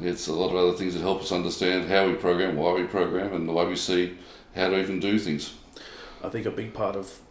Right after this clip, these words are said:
Speaker 2: big part of, a big part of this in terms of becoming a good coach was also understanding, and it's just been a, been a massive interest of mine, is, um, evolutionary biology.
Speaker 1: Yeah.
Speaker 2: It's one of the things I got into, why, one reason I got into a lot of Richard Dawkins stuff.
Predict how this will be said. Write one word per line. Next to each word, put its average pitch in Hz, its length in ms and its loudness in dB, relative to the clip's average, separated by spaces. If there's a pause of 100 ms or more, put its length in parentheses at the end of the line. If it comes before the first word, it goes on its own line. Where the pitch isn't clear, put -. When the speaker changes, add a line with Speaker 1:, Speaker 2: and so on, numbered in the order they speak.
(140)
Speaker 2:
big 113 160 -8
part 113 200 -2
of, - 300 -8 (160)
a - 40 -16
big 120 180 -6
part 117 160 0
of 104 100 -6
this - 520 -4 (280)
in - 80 -12
terms 110 200 -4
of 98 60 -6
becoming 104 300 -8
a 95 260 -8 (280)
good 98 120 -8
coach 110 220 -6
was 98 100 -10
also 107 240 -4
understanding, 98 680 -4
and 113 100 -4
it's 120 180 -4
just 123 220 -4
been 107 120 -4
a, 104 40 -6
been 104 160 -6
a 101 60 -4
massive 101 340 -6
interest 113 320 -6
of 95 120 -8
mine, 92 260 -8 (580)
is, 101 340 -4
um, 98 460 -6 (140)
evolutionary 104 560 -6 (120)
biology. 98 580 -6 (720)
Speaker 1:
Yeah. 92 100 -2
Speaker 2:
It's 123 100 0
one 104 120 -8
of - 40 -10
the 104 60 -8
things 98 120 -8
I 92 120 -8
got 98 160 -8
into, 101 320 -10 (220)
why, 107 180 -4
one 113 180 -4
reason 113 240 -4
I - 20 -10
got 110 140 -2
into 107 200 -4
a - 20 -2
lot 101 120 -4
of 101 120 -8
Richard 107 240 -8
Dawkins 101 560 -8 (320)
stuff. - 440 -6